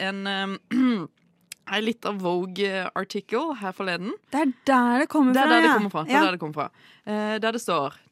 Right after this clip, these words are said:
Speaker 1: "The two thousand and thirteen Tumblr girl is back." Eh, og jeg vet ikke med deg, men jeg, eh, måtte gå ut på verandaen for å skrike litt, for jeg var sånn,
Speaker 2: <laughs>
Speaker 1: "Endelig kan jeg være meg selv igjen." Og jeg vet ikke med deg, men når man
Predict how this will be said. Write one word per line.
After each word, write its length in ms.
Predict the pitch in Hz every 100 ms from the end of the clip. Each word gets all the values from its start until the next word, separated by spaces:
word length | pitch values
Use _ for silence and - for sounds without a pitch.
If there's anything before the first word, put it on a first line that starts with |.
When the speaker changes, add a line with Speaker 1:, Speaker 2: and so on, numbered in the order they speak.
| -
Speaker 1:
"The 80 | 220
two 280 | - 269
thousand 420 | 269 247 220 220 220
and 80 | 220
thirteen 440 | 214 208 - 202
Tumblr 400 | 202 208 196 202 180
girl 360 | 196 226 233 -
is 220 | - 156 - 151
back." 520 | - 165 - 170 - - - _ _ _ - - _
Eh, 280 | 196 196 196
og 80 | -
jeg 80 | 208
vet 140 | 208 220
ikke 140 | - 196
med 80 | 196
deg, 180 | 285 381 - 202
men 220 | 233 226
jeg, 120 | 277 -
eh, 760 | 220 220 226 226 226 233 233 233
måtte 220 | 214 220 208
gå 80 | 226
ut 120 | 202
på 80 | 208
verandaen 300 | 185 170 226
for 100 | 226
å 60 | -
skrike 400 | - 175 156 -
litt, 220 | 403 -
for 80 | -
jeg 100 | 233
var 140 | 202
sånn, 160 | 202 185 - 302
Speaker 2:
<laughs> 180 | 359 262 285
Speaker 1:
"Endelig 920 | 262 240 226 196 226 240 240 247 285 403 403 392 - _ - - -
kan 160 | - 269
jeg 80 | 262
være 240 | 226 175
meg 140 | 185 -
selv 180 | 180 170
igjen." 200 | 220 392
Og 300 | - - -
jeg 80 | 285
vet 160 | 277 262
ikke 120 | 285
med 80 | 311
deg, 140 | 294
men 80 | 320
når 120 | 262
man 100 | 240